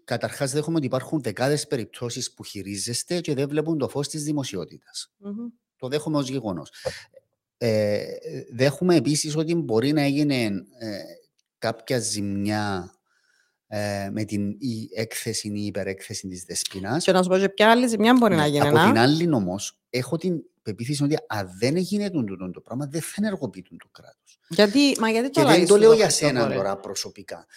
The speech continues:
Speaker 1: Διότι τούτη είναι η πεποίθηση που υπάρχει
Speaker 2: Χριστόφορε
Speaker 1: στον
Speaker 2: μου, όμως,
Speaker 1: κόσμο,
Speaker 2: να σε ρωτήσω,
Speaker 1: Αναστασία.
Speaker 2: εντάξει, να σε ρωτήσω κάτι. Τα
Speaker 1: Δηλαδή
Speaker 2: άλλα, δηλαδή, ε,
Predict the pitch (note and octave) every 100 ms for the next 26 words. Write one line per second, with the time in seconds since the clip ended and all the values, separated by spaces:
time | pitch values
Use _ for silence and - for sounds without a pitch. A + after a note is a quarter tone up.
0 | - _ C3 D#3 G3 G3+ A3 F3+ - G3
1 | A3 G#3+ G3 C3+ F3 - F3 - F3 F3
2 | E3+ - D3+ A#3+ C#4 D4+ C#4+ B3 C4 C#4
3 | B3+ A#3+ G3+ F#3 F#3 G3 G3 G#3 F3 -
4 | - A3+ A#3+ A#3+ A3 G#3+ G3+ G3 - C3
5 | C#3 A#3+ C4 D#4 D#4+ C#4+ D4+ A3 G3 A#3+
6 | B3 G3+ - _